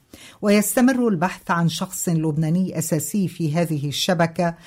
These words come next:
متهم برصد الأطفال لاستدراجهم، وقد فر إلى تركيا،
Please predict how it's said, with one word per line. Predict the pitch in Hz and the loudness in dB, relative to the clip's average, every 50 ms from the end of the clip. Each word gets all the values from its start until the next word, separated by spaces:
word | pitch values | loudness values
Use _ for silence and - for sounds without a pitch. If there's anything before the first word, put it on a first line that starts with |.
| - - - - 175 | -20 -20 -10 -2 2
متهم | 190 226 302 - - - 180 156 143 156 160 185 214 226 214 190 | 4 4 4 2 -2 -4 -2 -2 0 0 2 2 4 4 2 2
برصد | 170 156 156 147 135 - - - 160 175 196 185 - - 143 151 | 0 -2 -2 -2 -4 -6 -6 -2 0 0 0 -2 -4 -6 -2 -2
الأطفال | 151 143 - - - - - - 165 160 160 170 185 202 226 226 214 175 | -2 -2 -2 -6 -10 -10 -6 -4 -2 -2 -2 -2 -2 -4 -4 -6 -6 -6
لاستدراجهم، | 139 156 160 - - - - 190 170 160 175 180 202 196 185 143 143 151 117 143 147 - - - - - - - - - | -4 -4 -4 -6 -8 -6 -4 -4 -2 0 0 0 2 2 2 2 0 -2 -2 -2 -4 -6 -8 -12 -20 -20 -20 -20 -10 -2
وقد | - 180 175 - - 175 - - | 2 2 2 2 0 -2 -2 -2
فر | - 214 202 180 180 175 | 0 0 2 2 2 0
إلى | - 170 190 190 175 175 165 | 0 2 0 2 2 2 0
تركيا، | - - - 190 156 135 - - - 151 139 139 139 | 0 -2 -2 -4 -4 -4 -6 -8 -8 -6 -6 -6 -10